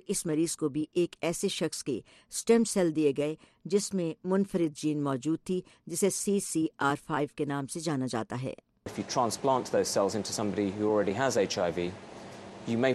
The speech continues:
Speaker 2: protect those new cells from, from infection.
Speaker 1: پروفیسر گپتا کا کہنا ہے کہ اگر ان خلیات کو کسی ایسے مریض میں داخل کر دیا جائے جو ایچ آئی وی سے متاثر ہے تو عین ممکن ہے کہ اس میں پیدا ہونے والے نئے خلیات کو انفیکشن سے محفوظ رکھا جائے۔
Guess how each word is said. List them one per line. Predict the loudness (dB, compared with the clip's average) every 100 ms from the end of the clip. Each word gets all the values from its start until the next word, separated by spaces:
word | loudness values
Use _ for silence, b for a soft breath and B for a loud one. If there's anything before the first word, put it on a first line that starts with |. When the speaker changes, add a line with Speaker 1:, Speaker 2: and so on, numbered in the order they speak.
| 0
Speaker 2:
protect | 0 2 2 0
those | 0 2 0
new |
cells | 0 2 2 0
from, | -4 -4 -4 -4
from | -4
infection. | -2 -2 -2 -2 -8 -4
Speaker 1:
پروفیسر | -2 0 0 0 -2
گپتا | 0 0 2
کا | 0
کہنا | 2 4
ہے | 4
کہ | 4
اگر | 4 4
ان | 2 0
خلیات | 0 2 0 -2
کو | -4 -2
کسی | -4 -6 -4
ایسے | -2 0
مریض | 0 2 -2
میں | -2
داخل | -2 -2 -4 -4
کر | -4
دیا | -2 -2 -2
جائے | -4 -6 b b b _
جو | 0
ایچ | 4 2 2
آئی | 0
وی | -2
سے | -2 -2
متاثر | 0 -2 -2 -2 -2
ہے | -4 -6 b b b -4
تو | -2
عین | 2 4
ممکن | 4 2 2 2
ہے | 2
کہ | 2
اس | 0 0
میں | 0
پیدا | 0 0 0
ہونے | 0 -2
والے | 0 0 0 -2 _ 0
نئے | 2
خلیات | 2 2 2 4 0 0
کو | -2 -2
انفیکشن | -4 -2 -4 -2 -4
سے | -2 -2
محفوظ | -2 -2 -4 -2
رکھا | -6 -6 -8
جائے۔ | -8 -12